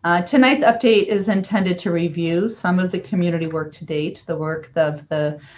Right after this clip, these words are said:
uh, Homelessness Services Working Group partnership that the city, uh, holds monthly meetings with, and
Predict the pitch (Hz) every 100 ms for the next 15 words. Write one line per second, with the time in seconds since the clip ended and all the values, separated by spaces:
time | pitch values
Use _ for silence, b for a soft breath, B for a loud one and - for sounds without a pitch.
0 | B B 160 151 151 175 165 160 160 156
1 | - 170 160 160 151 - 151 170 160 165
2 | 160 156 - 147 165 170 - 175 165 -
3 | 165 - 156 151 151 170 156 151 151 151
4 | - 156 156 151 - 156 151 151 151 151
5 | 151 151 - 151 - _ _ _ _ _
6 | _ _ _ _ - 180 175 175